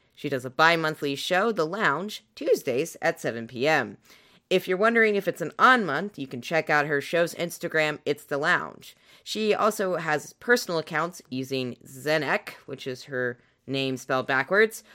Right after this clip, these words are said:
on Instagram, Twitter, and TikTok if you want flair and Winslow, the big piano-playing cat. As of this recording, she is doing her generic holiday special on December twentieth and the twenty-third. If you're listening to this later, you can catch that and her older episodes of The Lounge on her YouTube channel, Kate Nix.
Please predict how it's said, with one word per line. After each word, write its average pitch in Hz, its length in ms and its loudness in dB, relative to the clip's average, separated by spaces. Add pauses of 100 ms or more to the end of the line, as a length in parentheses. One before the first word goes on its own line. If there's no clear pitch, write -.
(120)
on 165 140 2
Instagram, 214 640 -2
Twitter, 175 320 -2
and 143 120 -2
TikTok 220 500 -4
if 185 160 -14
you 185 120 -6
want 196 160 0
flair 190 540 4
and 135 240 0
Winslow, 143 520 2
the 135 160 -14 (160)
big 202 260 8
piano-playing 160 680 0
cat. - 260 -12 (720)
As 240 180 10
of 226 100 -2
this 220 160 2
recording, 220 440 2
she 175 180 -4
is 156 140 -4
doing 151 220 -2
her 151 140 0
generic 147 400 0
holiday 175 340 2
special 185 560 0
on 131 140 -6
December 131 340 -8
twentieth 180 560 -4
and 165 160 -4
the 151 60 -8
twenty-third. 143 760 0 (300)
If - 220 0
you're 170 120 2
listening 175 300 -2
to 165 60 -4
this 165 160 -4
later, 202 200 4
you 202 140 -2
can 135 140 -10
catch 156 360 -2
that 196 260 6
and 202 140 0
her 196 220 2
older 262 300 6
episodes 151 520 0
of 139 60 -10
The 139 80 -4
Lounge 151 440 -2
on 151 260 2
her 143 160 -2
YouTube 226 480 -4
channel, 196 360 0
Kate 170 320 -2
Nix. - 560 -12